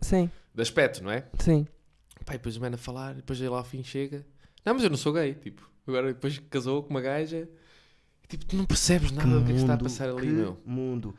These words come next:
Speaker 1: Então e o empregado do Jeff Lowe? Aquele senhor que tem uma, que tem uma cara
Speaker 2: O
Speaker 1: que é
Speaker 2: gajo
Speaker 1: um
Speaker 2: que vai, tipo, matar a Carol Baskin, depois
Speaker 1: por
Speaker 2: não vai.
Speaker 1: setecentos euros.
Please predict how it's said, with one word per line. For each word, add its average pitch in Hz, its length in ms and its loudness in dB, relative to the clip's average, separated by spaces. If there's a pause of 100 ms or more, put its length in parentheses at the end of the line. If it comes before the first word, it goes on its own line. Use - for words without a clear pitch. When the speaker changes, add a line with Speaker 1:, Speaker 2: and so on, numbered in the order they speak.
(140)
Speaker 1:
Então - 200 -2
e 240 80 4
o 196 100 6
empregado 123 480 4
do 110 60 2
Jeff 110 280 2
Lowe? 80 200 -2 (440)
Aquele 113 220 2
senhor 104 200 4
que - 100 -10
tem 101 120 2
uma, 101 140 4
que - 260 -16
tem 104 120 4
uma 101 120 6
cara 113 360 2
Speaker 2:
O 123 40 2
Speaker 1:
que 117 80 0
é 127 40 4
Speaker 2:
gajo 98 140 2
Speaker 1:
um - 40 -8
Speaker 2:
que - 80 -18
vai, 120 160 0
tipo, 123 240 -10
matar 151 400 -4
a 120 340 -4
Carol 123 280 -4
Baskin, 165 260 -8
depois 151 240 2
Speaker 1:
por - 20 6
Speaker 2:
não 120 60 4
vai. 120 80 4
Speaker 1:
setecentos 110 300 4
euros. 95 340 2